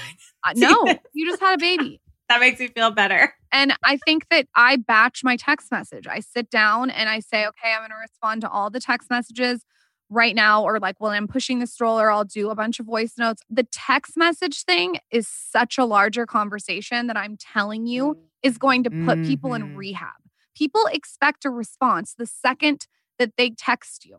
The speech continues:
Speaker 1: And when f-, my friends start texting me question mark, question mark, question mark, I, that's not, I don't text back right away. And it's not
Speaker 2: Yeah.
Speaker 1: an ego thing or this. It's that I don't ever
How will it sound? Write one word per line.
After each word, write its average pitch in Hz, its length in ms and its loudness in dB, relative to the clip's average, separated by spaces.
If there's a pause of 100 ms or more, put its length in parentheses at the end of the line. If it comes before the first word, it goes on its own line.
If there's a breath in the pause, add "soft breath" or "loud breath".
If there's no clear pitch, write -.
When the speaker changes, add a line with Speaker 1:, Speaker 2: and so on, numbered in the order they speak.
Speaker 1:
And 262 200 2
when 262 140 2
f-, - 180 -6
my 254 240 4
friends 277 420 2
start 285 260 2
texting 247 360 -4
me 214 120 -6
question - 380 -2
mark, 214 200 0
question 214 320 -4
mark, 190 160 -6
question 196 320 -2
mark, 254 220 4
I, 220 140 4
that's 226 240 -2
not, 226 220 2 (120)
I 208 140 4
don't 214 140 -2
text - 240 -10
back 175 180 0
right 120 140 -8
away. - 220 -20 (340)
And 269 140 2
it's - 200 -10
not 262 240 6
Speaker 2:
Yeah. 294 60 2
Speaker 1:
an 233 80 -2
ego 262 440 0
thing 269 220 0
or 220 100 -4
this. 214 320 0
It's - 280 -8
that 220 280 0
I 240 200 4
don't 269 260 2
ever 240 480 2